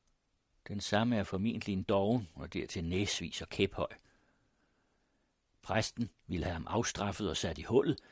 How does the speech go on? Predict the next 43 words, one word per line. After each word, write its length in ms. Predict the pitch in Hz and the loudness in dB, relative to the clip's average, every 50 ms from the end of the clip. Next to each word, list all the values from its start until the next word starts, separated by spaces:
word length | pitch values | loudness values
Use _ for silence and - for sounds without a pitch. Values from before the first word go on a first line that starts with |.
| - - - - - - | -20 -20 -20 -20 -10 -4
men 160 | 98 101 98 | 0 2 2
mangler 320 | 98 98 101 117 117 113 | 4 4 4 4 4 4
de 120 | 104 - 107 | 4 2 2
nødvendige 520 | 101 101 98 80 98 - - - 101 98 | 2 2 2 0 -2 -2 -2 -4 -4 -4
vidner. 420 | 92 92 95 101 98 98 - - _ _ _ _ _ _ _ _ _ _ _ _ _ _ _ _ _ _ - _ _ - - | -2 -4 -4 -4 -4 -6 -8 -10 _ _ _ _ _ _ _ _ _ _ _ _ _ _ _ _ _ _ -20 _ _ 0 4
Jeg 140 | 123 120 | 4 6
rådede 380 | 104 110 127 131 139 147 143 131 | 8 10 12 12 12 12 12 10
ham, 220 | 120 120 113 92 - _ _ - | 8 6 2 0 -4 _ _ -8
at 60 | - 117 | -2 0
han 140 | 117 110 | 2 2
skulle 260 | - - - 113 107 95 | 2 0 0 0 0 0
se 140 | - 113 | 2 0
til 280 | 107 - - 131 131 - - | 0 2 2 2 2 2 -2
at 200 | - 107 98 - | -4 -2 -2 -2
skille 340 | - - 135 143 147 156 147 | 2 6 8 10 10 8 6
sig 160 | - 98 76 | 4 0 -2
ved 80 | 71 | -4
karlen, 480 | - - - - - - - 87 78 - | -6 -4 -4 -4 -4 -2 -4 -8 -8 -8
eller 220 | - - 110 95 92 - - - - - | -6 -4 -2 -2 -2 -4 -8 -16 -10 -8
slide 300 | - - - 120 131 123 | -6 -2 2 2 2 4
sig 180 | - 117 107 | 6 6 6
igennem 340 | 95 - - 135 - 131 117 | 8 8 8 8 8 8 4
med 80 | 92 92 | 2 2
ham 160 | 107 104 95 | 2 0 0
til 120 | - 95 | -2 -6
flyttedag. 580 | - - 104 107 123 123 - - - - - _ _ _ _ _ _ _ _ _ _ _ _ _ _ _ _ _ _ _ _ _ - | -4 -2 -2 -2 -2 -4 -6 -10 -10 -10 -12 _ _ _ _ _ _ _ _ _ _ _ _ _ _ _ _ _ _ _ _ _ -10
I 100 | - 104 | -8 -4
førstningen 520 | - - 110 107 - - - 113 98 85 | 2 4 4 4 4 2 0 0 0 0
svarede 340 | 87 - 98 98 107 110 110 | -2 -2 0 2 2 4 4
han 160 | 98 95 92 | 2 2 0
mig 100 | 92 90 | 0 -2
noget 200 | 85 85 87 82 | -2 -2 -4 -4
fus, 360 | - - 127 98 - - - - - - _ _ _ _ _ _ _ _ _ _ _ _ _ | -4 -6 -6 -6 -6 -10 -12 -14 -20 -20 _ _ _ _ _ _ _ _ _ _ _ _ _
men 140 | - 113 87 | -8 -6 0
da 120 | 98 101 | 0 2
han 120 | 98 95 90 | 2 2 2
hørte 240 | 92 113 123 - 120 | 2 2 2 2 2
mine 180 | 107 85 85 | 0 0 0
grunde, 380 | - - 82 104 120 131 127 117 _ _ _ _ - | 0 0 2 4 4 4 2 0 _ _ _ _ -4
gav 100 | - 123 | -2 -2
han 120 | 113 110 | 0 0
mig 120 | 101 98 - | 0 0 0
ret. 300 | 135 123 131 - - | 0 -2 -2 -4 -8